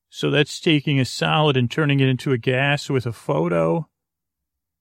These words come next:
Uh, I, like, I, I, I guess, uh, that's interesting. We're gonna have to learn more about that, 'cause it doesn't seem like you know any more about it, Mortimer. No, Scooter, that was just a little transitory fact, uh,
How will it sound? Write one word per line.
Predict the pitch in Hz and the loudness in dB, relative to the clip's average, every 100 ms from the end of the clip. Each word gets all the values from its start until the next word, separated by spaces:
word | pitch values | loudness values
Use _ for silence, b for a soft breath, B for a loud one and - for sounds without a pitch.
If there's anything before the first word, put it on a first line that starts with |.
| _ - | _ -4
Uh, | 135 | 0
I, | 123 123 117 120 139 139 147 143 | 2 2 2 0 -2 -2 -2 0
like, | 135 127 | 2 4
I, | 143 | 2
I, | 147 139 135 139 | 2 2 0 2
I | |
guess, | 123 143 - | 2 2 2
uh, | 131 | 2
that's | 131 135 - | 4 2 0
interesting. | 147 - 127 131 123 | -2 0 -2 -2 -4
We're | 135 | -2
gonna | 147 | 2
have | 143 139 | 2 0
to | 147 | -2
learn | 135 131 127 | 0 0 0
more | 131 123 | 2 0
about | 123 131 135 | 2 0 0
that, | 131 123 120 | -2 -6 -4
'cause | 131 117 | -4 -2
it | 117 | 0
doesn't | 135 120 127 | 0 0 -2
seem | 143 127 | 0 0
like | 120 - | -2 -2
you | |
know | 127 123 | -2 0
any | 123 | 2
more | 120 127 | 0 0
about | 120 127 139 135 | 0 2 2 2
it, | |
Mortimer. | 127 127 131 127 131 131 _ _ _ _ _ _ _ _ _ - | 0 -6 -6 -6 -6 -8 _ _ _ _ _ _ _ _ _ -4
No, | 175 | -4
Scooter, | - 147 139 | 0 2 2
that | 170 | 2
was | 147 | 2
just | 147 143 | 0 2
a | |
little | 131 131 | 2 0
transitory | - 151 135 123 123 143 120 | 0 0 2 0 -2 -2 -2
fact, | - 143 127 120 - 147 | -2 -4 -4 -6 -8 -8
uh, | 131 127 127 | -4 -4 -6